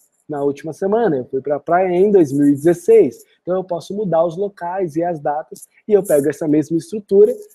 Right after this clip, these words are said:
e uso pra outras informações. I have been working as an analyst since two thousand and three. Eu tenho trabalhado como um analista desde dois mil e três. I like to travel in my free times.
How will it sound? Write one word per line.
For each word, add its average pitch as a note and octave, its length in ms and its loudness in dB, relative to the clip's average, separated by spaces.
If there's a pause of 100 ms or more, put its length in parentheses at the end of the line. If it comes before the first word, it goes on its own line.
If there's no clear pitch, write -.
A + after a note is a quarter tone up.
(120)
e G3 120 0
uso F3 280 0
pra F3+ 180 -4
outras D#3 600 -4
informações. E3 880 -8 (500)
I A#3+ 80 -2
have F3 360 -2
been C#3+ 220 0
working G3+ 600 2
as C#3 340 -4
an B2 200 -8
analyst A3 480 0 (160)
since F#3 440 -2
two G#3+ 100 -6
thousand D3 400 -2
and E3 140 -2
three. F3 360 2 (420)
Eu D#3+ 180 0
tenho C3 280 0
trabalhado B2+ 600 -6
como A#2+ 260 -14
um C3+ 120 -10
analista F#3 540 -4
desde F#3 640 0 (380)
dois E3 280 0
mil C#3 340 0
e - 300 -20
três. F3 560 -2 (1400)
I A3+ 80 2
like C#3 360 0
to - 140 -12
travel F#3 680 0
in A3 140 -4
my C#3+ 180 -2
free F3 360 0
times. D3 800 -8